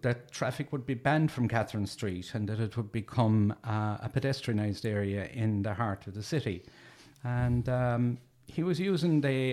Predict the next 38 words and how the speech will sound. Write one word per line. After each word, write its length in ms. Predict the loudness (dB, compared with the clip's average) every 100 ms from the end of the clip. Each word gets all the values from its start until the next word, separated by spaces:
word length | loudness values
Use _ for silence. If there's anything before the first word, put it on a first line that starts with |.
| 0
example 640 | -4 0 2 2 2 0 0
of 240 | -2 -6
Thomas 320 | 2 4 6
Street, 560 | 4 2 2 0 -2 -6 -10 -20 -8 -2
uh, 140 | 0
where 260 | 2 2 4
local 420 | 4 4 2 -4
traders 600 | 2 4 4 2 -2 -2
had 240 | -2 -2
seen, 420 | -2 0 4 4 2
uh, 160 | 0 -2
footfall 460 | -2 -4 0 0 0
increase, 640 | -2 -2 0 0 -2 -6 -6 -18 -20 -14 -2
uh, 200 | 0 0
since 360 | 2 0 0
the, 260 | -2 0 2
uh, 280 | 2 0 -2 -4
partial 640 | -2 2 2 0 -4 -4 -8 -4
pedestrianisation 920 | -2 0 -2 -2 -2 -2 -4 -6 -4
of 120 | -4
that 180 | -2 -2
area 480 | 0 0 -2 -4 -6 -4
and 300 | -2 -2 -4
the 60 |
reduced 420 | -6 -4 -4 -6
traffic 400 | -4 -4 -4 -10
volumes. 500 | -6 -6 -6 -12 -16 -20 -20 -20 -20 -20 -20 _
So 160 | -10 -6
he's 220 | -4 -2
saying 220 | 0 2
that 200 | 0 -2
this 160 | -4 -4
is 100 | -2
something 460 | 0 0 0 0
that 140 | 0 0
has 180 | -4
been, 460 | -4 -2 0 2 0
uh, 500 | 0 -2 -6 -8 -10